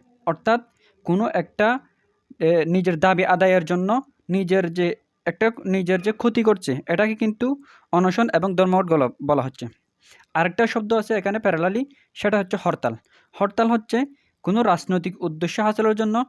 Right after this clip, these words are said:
সরকারের উপর যে চাপ প্রয়োগ করা হয়, এটাকে কিন্তু হরতাল বলা হয়। হরতালের মধ্যে নিজের উপর, এ, যে বল প্রয়োগ বা নিজের উপর ক্ষতি সাধনের কোনো ব্যাপার আসে না, তাই আমরা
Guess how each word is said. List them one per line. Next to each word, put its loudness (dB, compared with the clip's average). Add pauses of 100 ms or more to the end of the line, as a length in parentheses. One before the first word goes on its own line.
(140)
সরকারের 0
উপর 0
যে -2 (420)
চাপ 2
প্রয়োগ 0
করা -2
হয়, -4
এটাকে 0
কিন্তু -2
হরতাল 0
বলা 0
হয়। -4 (360)
হরতালের 0
মধ্যে 0
নিজের 0
উপর, 0 (460)
এ, -4
যে 2 (400)
বল 4
প্রয়োগ 0
বা 2
নিজের 2
উপর 2
ক্ষতি 0
সাধনের -2 (220)
কোনো -2
ব্যাপার 0
আসে -2
না, -6 (480)
তাই 2
আমরা 2